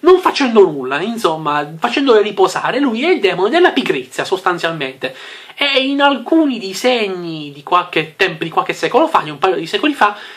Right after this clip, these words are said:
viene ritratto sostanzialmente come un essere semi-umano seduto stancamente su quello che mi sembra tanto una tazza di un water.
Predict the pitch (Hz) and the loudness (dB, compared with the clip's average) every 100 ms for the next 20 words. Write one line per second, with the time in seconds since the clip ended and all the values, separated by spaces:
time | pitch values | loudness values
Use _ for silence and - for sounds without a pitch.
0 | - - _ 277 370 247 302 359 233 170 | -20 -20 _ 6 6 6 0 2 0 2
1 | - 190 190 285 277 320 285 208 214 226 | 0 0 2 2 4 2 2 2 2 0
2 | 226 208 247 240 208 202 196 202 208 214 | 2 2 4 0 2 0 0 -2 -4 -4
3 | 247 233 - 196 185 165 - 233 208 330 | -4 -4 -2 0 0 -2 -6 -8 0 4
4 | 349 220 165 170 180 175 175 - - 247 | 4 4 2 0 -2 -2 -4 -6 -2 -2
5 | 240 247 - - 226 233 254 233 180 175 | 0 -2 -2 0 0 0 0 0 -2 -4
6 | 170 190 226 202 165 180 175 190 160 - | 0 2 4 2 2 -4 -2 -4 -2 0
7 | 135 147 160 143 160 - 143 143 131 110 | 0 -2 -8 -4 -4 -4 -6 -6 -4 -4
8 | - 135 | -2 -6